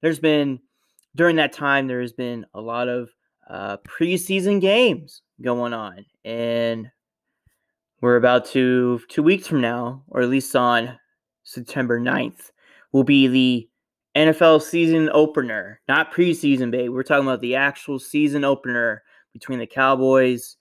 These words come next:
and the Tampa Bay Buccaneers. Thursday Night Football,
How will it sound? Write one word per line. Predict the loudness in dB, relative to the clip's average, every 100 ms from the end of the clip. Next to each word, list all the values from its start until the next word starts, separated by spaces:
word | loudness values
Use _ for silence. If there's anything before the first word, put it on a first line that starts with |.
| _ _ _ -10
and | -8 -8
the |
Tampa | -6 -6 -6 -2
Bay | -2
Buccaneers. | 0 -2 -2 -4 -2 -2 -2 -6 -14 _ _
Thursday | 2 2 2 0
Night | 0 0
Football, | -2 4 4 4